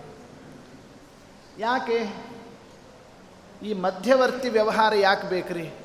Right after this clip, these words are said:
ನಮಗೂ ಡೈ-, ದೇವರಿಗೂ ಡೈರೆಕ್ಟ್ ನಾವು ಲಿಂಕ್ ಇಟ್ಕೊಂಡ್ಬಿಡೋಣಪ್ಪ. ಈ ವಾಯುದೇವರೊಂದು ಈ ಮಧ್ಯದಲ್ಲಿ ಇವ್ರನ್ನ ಯಾಕೆ ನಾವು ಹಿಡಿಬೇಕು?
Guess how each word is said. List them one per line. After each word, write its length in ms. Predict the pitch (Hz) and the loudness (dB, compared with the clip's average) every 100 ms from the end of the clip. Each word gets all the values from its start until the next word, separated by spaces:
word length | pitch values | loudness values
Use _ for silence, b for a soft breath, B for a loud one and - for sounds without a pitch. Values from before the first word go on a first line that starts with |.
| - 160 | -16 -8
ನಮಗೂ 380 | 170 202 233 254 | -4 -2 -2 2
ಡೈ-, 280 | 214 214 | 4 2
ದೇವರಿಗೂ 500 | 190 196 226 220 202 | 4 6 6 4 4
ಡೈರೆಕ್ಟ್ 540 | 214 185 214 - - 208 | 6 6 6 2 0 0
ನಾವು 200 | 202 190 | 4 4
ಲಿಂಕ್ 260 | 196 202 | 2 0
ಇಟ್ಕೊಂಡ್ಬಿಡೋಣಪ್ಪ. 800 | 190 175 170 160 139 127 - 95 - | -2 -2 -2 -2 -2 -6 -10 -10 -6
ಈ 120 | 175 | -2
ವಾಯುದೇವರೊಂದು 840 | 160 175 233 233 233 226 220 208 | 2 4 4 4 4 4 0 0
ಈ 80 | 202 | 0
ಮಧ್ಯದಲ್ಲಿ 580 | 185 185 196 214 208 196 | 0 0 2 2 2 0
ಇವ್ರನ್ನ 300 | 202 208 208 | 0 0 0
ಯಾಕೆ 200 | 202 202 | -4 -4
ನಾವು 180 | 175 156 | -6 -4
ಹಿಡಿಬೇಕು? 500 | 160 147 135 - | -6 -6 -8 -12